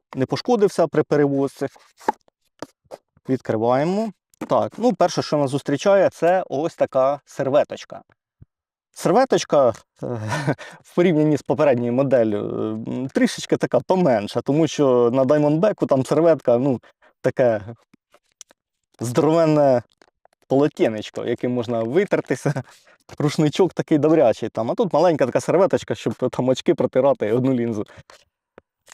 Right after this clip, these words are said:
Е, далі тут іде ось така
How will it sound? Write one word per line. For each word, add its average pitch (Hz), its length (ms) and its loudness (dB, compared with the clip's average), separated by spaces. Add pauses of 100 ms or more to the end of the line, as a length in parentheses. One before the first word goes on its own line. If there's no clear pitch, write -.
(680)
Е, 101 220 -2
далі 185 520 2
тут 135 180 0
іде 131 240 4
ось 139 220 2
така 120 400 2